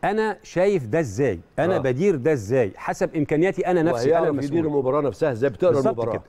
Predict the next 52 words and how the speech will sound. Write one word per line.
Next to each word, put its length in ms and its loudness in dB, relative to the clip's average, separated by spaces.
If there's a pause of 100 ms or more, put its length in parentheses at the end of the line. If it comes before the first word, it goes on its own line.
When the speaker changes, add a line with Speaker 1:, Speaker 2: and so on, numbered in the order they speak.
Speaker 1:
انا 160 0
نفسي 260 -4
الم-، 200 -2
انا 120 0
كمسؤول 440 -2
ليا 200 2
امكانيات، 440 -2 (240)
Speaker 2:
نعم. 160 0
Speaker 1:
وكل 200 2
مسؤول 260 -2
ليه 120 0
امكانيات. 460 0
Speaker 2:
أكيد. 320 0 (380)
Speaker 1:
وله، 520 4 (200)
آه، 420 -6
Speaker 2:
ما 100 -2
انت 120 -4
لما 200 0
بتحكم 400 -2
غير 180 2
ما 100 0
حد 220 -4
تاني 220 2
هو 140 0
اللي 120 -2
هيحكم 280 -8
على 180 -2
الح-، 200 -6
على 200 0
الحكم 340 -8
ده. 200 -8
Speaker 1:
يعني 440 0
انا 160 -2
ايه 340 0
عايز 240 -4
اقول 160 0
لك، 120 -2
النقطه 320 0
دي 280 -2
بتف-، 460 -2
ما 100 0
بتفرقش 400 -4
كتير 220 -2
بالنسبه 400 -2
لي، 160 -10
يعني 300 0
انت 220 0
وانت 280 0
حكم 400 -4 (360)
شخصيتك 520 -2
ما 80 -2
بتتغيرش، 680 0